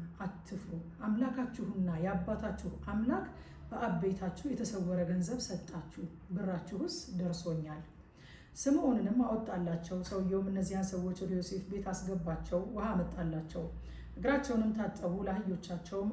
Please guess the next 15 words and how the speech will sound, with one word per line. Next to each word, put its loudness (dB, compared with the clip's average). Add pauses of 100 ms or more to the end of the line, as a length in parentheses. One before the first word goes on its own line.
አበቅ 2
ሰጣቸው። -6 (180)
ዮሴፍም -2
በኩለ -2
ቀን -4
እስኪገባ 0
ድረስ 0
እነርሱ -2 (120)
እጅ 0
መንሻውን 0
አዘጋጁ፣ 0 (540)
ከዚያም 6
እንጀራን 8
እንደሚበሉ 2
ሰምተዋልና። 0